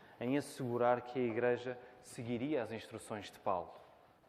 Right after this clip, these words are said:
Quando Paulo estabelece pastores e dá a ordem, por exemplo, a Tito para deixar as coisas em ordem, para que a Igreja siga a instrução que recebeu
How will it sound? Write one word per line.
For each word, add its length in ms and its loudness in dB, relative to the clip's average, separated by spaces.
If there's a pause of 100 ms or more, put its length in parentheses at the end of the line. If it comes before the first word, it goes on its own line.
(460)
Quando 260 -2
Paulo 560 2 (240)
estabelece 560 0
pastores 520 -2
e 80 0
dá 120 4
a 60 6
ordem, 380 2
por 180 -8
exemplo, 400 -2 (420)
a 120 2
Tito 640 -6 (360)
para 140 0
deixar 300 0
as 180 -2
coisas 560 0
em 180 -2
ordem, 340 0 (380)
para 180 6
que 140 0
a 40 6
Igreja 440 2
siga 600 2
a 60 4
instrução 600 -4
que 80 -14 (120)
recebeu 480 0